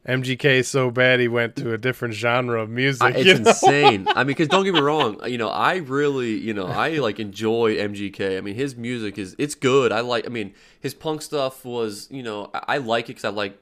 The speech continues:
Speaker 2: I like punk music a little bit more. But if you, like, if, I think if you went into it as, like, a M G K fan to listen to a different <laughs> album,
Speaker 1: <laughs> Yeah.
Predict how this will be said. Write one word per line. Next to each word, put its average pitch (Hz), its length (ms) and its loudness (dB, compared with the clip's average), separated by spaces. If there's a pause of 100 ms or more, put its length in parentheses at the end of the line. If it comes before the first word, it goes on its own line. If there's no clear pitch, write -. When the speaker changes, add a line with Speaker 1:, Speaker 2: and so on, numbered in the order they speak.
Speaker 2:
I 107 100 0
like 107 320 -2
punk 113 300 -8
music 110 260 -10
a - 20 -12
little 123 140 -8
bit 127 120 -10
more. 127 200 -10
But 113 160 -8
if 101 80 -14
you, 104 80 -16
like, 101 180 -8
if, 104 160 -14
I 107 100 -6
think 123 180 -12
if 110 80 -14
you 107 100 -10
went 107 240 -6
into 104 300 -10
it 95 80 -8
as, 92 100 -14
like, 90 160 -14
a 87 220 -14 (520)
M 107 120 -8
G 107 160 -10
K 107 200 -4
fan 107 220 -8
to 101 60 -12
listen 98 180 -14
to 120 80 -8
a 113 60 -6
different 147 360 -4
<laughs> - 0 -
album, 156 380 0
Speaker 1:
<laughs> - 40 -8
Yeah. 127 180 -4